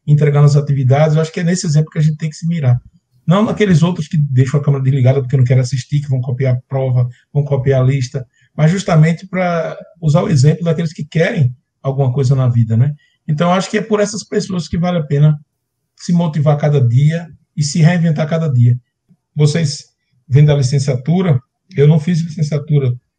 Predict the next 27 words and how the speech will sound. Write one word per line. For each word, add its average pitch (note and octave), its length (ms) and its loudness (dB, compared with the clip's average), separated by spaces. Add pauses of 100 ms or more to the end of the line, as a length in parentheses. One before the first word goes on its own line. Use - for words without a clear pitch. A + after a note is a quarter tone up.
(160)
eu C3 60 -8
sou D3 120 -2
graduado D3+ 360 2
em E3 40 -2
engenharia D3+ 280 2
eletrônica, C#3 540 -2
então C#3+ 260 0 (680)
eu B2+ 100 0
caí D3 220 4
na C#3+ 100 6
ca-, C#3+ 200 -2
eu C3 140 0
caí D#3 180 0
na E3 100 -2
carreira C#3 360 2
da C3 100 -2
docência C3 640 -2 (280)
por, D3+ 220 -4
por D#3+ 140 0
acaso, D#3+ 400 -2
porque D#3 300 -6
eu E3 280 -4 (200)
queria C#3+ 220 -2
ser D#3+ 120 -4
pesquisador D#3 540 -4
da D#3 80 0
universidade, D3+ 760 -2